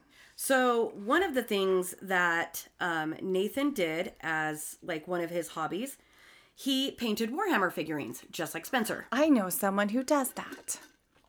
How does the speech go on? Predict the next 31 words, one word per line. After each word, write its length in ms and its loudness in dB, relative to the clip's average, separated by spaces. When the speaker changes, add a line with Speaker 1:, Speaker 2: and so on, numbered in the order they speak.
Speaker 2:
With 100 -12
a 40 -20
paintbrush. 440 -10
Speaker 1:
Which, 260 -2
Spencer 360 -6
paints 220 0
<laughs> 20 -2
Infinity 500 -2
now, 180 2
but 140 -6
he 60 -6
used 160 -6
to 60 -8
spend 220 -6
a 40 -2
lot 180 0
of 80 -8
time 180 -4
and 100 -2
effort 300 -6
on 260 -2
Warhammer. 440 -6
Speaker 2:
What's 380 0
the 160 -8
difference? 720 -8
Speaker 1:
It's 160 -4
a 60 0
different 260 -4
game. 280 -6
Speaker 2:
Oh, 140 4
okay. 300 -8